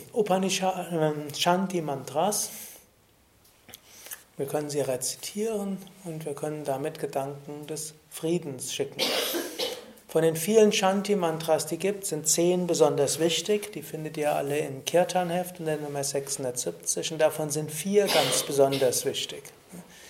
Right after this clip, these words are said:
Und wir haben jetzt drei davon rezitiert und vielleicht, wenn wir die nächsten Tage, ja,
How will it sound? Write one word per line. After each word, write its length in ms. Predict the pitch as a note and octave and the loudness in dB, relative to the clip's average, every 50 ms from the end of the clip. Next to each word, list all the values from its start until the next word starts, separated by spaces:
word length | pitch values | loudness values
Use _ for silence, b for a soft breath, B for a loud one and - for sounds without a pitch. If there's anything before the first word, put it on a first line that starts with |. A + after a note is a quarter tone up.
| B B B B B B B B B _ | B B B B B B B B B _
Und 260 | - D3 C#3 C3+ C3 - | -14 -12 -12 -10 -6 -4
wir 60 | C#3 | -2
haben 100 | C#3 D3 | -2 -2
jetzt 220 | C#3 C#3 - - | -2 -4 -4 -4
drei 320 | - C3+ C3+ C#3 D3+ E3 E3+ | 0 6 8 10 10 10 10
davon 480 | E3 D3+ C#3 - - D#3 D3+ D3 C#3+ | 8 6 6 4 0 0 0 0 0
rezitiert 680 | C#3 C#3 B2 - - - C#3 - - - G3 G3+ G3+ G3+ | 0 0 0 0 -2 -6 -6 -6 -4 0 0 0 0 -2
und 120 | G3+ E3 - | -8 -8 -4
vielleicht, 260 | - E3+ D#3+ - - | -2 -2 -2 0 -2
wenn 60 | D#3+ | -2
wir 80 | D#3 D3 | -2 -2
die 80 | D3+ | -2
nächsten 500 | D3 D3+ D3+ D#3 D3+ - - - D#3+ D3+ | 0 -2 -2 -2 -2 -4 -6 -4 -6 -4
Tage, 540 | D3+ D3 D3 C#3+ C#3+ D3 D3 C#3+ C#3+ C3+ C3+ - B B B B B B B | 0 2 4 4 4 4 2 0 -2 -4 -4 -6 B B B B B B B
ja, 80 | D#3 | -10